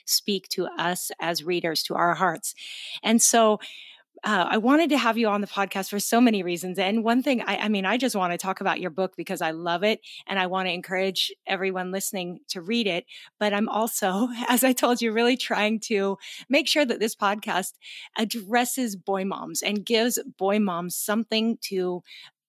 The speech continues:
really take home and apply right away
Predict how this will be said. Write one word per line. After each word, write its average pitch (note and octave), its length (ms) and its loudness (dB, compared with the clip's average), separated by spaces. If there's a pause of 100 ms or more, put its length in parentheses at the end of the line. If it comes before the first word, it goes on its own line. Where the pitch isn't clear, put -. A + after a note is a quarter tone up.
(360)
really A3 320 2
take G#3+ 240 -2
home G#3 280 2
and G3 120 -2
apply F3+ 300 0
right E3+ 220 0
away E3+ 400 -2